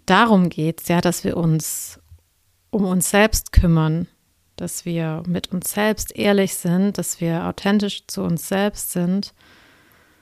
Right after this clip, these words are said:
Und dann können wir das auch in Beziehungen sein. Und dann finden wir auch Menschen,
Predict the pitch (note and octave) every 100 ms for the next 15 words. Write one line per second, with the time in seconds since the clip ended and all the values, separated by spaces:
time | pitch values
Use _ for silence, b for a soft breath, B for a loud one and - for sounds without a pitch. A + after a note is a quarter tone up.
0 | b b b b _ _ _ - F#3+ F#3
1 | F3 E3+ F3 - F3 E3+ E3 F#3+ - -
2 | F#3 - F3+ E3 - - A#3 G#3 D#3 D#3+
3 | D#3+ E3 F3 D#3 E3 E3 - - A#3+ E4+
4 | A#3+ D#3+ E3+ E3+ D#3+ - E3 E3+ F3 F#3
5 | F3+ F#3+